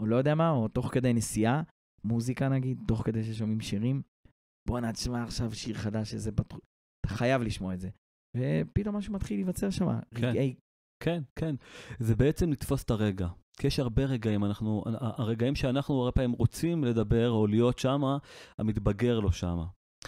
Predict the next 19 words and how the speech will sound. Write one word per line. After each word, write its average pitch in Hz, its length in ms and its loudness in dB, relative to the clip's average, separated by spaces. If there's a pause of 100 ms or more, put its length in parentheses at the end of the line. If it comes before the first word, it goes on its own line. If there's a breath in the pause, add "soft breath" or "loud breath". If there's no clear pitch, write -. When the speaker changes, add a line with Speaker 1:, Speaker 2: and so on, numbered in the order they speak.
(180 loud breath)
Speaker 2:
כלומר, 117 180 0
וזה 113 140 2
המקום 117 340 0
הזה 165 180 2
לזהות 131 500 0
רגע. 98 320 0
"הנה, 147 160 0
נסענו 135 340 0
עכשיו 131 260 -2
לצפון 131 380 -2
עם 131 60 -2
שתי - 160 -6
רכבים, 143 580 -4
פתאום 196 220 -2
המתבגרת 165 480 -2
שלי 143 300 0
לבד 131 260 2
איתי 139 160 -2
ב-, 135 140 0